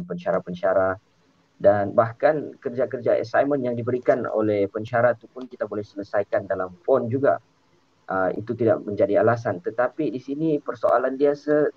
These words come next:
tentang keselesaan seorang pelajar tu dan masa yang digunakan dalam, uh, phone. Bila mana,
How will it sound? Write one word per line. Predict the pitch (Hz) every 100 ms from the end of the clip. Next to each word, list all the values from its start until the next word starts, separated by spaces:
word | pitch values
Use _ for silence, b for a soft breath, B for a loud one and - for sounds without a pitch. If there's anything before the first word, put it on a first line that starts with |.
| -
tentang | 123 - 123 123
keselesaan | 120 117 120 117 123 - 117
seorang | 113 104 104
pelajar | - 104 101 92 -
tu | 87
dan | 95
masa | 101 113 117 104 - -
yang | 101
digunakan | 101 101 101 - 101
dalam, | 95 92 92 92 - b b b -
uh, | 90 90 92 87 -
phone. | 120 90
Bila | 87 101 117
mana, | 143 139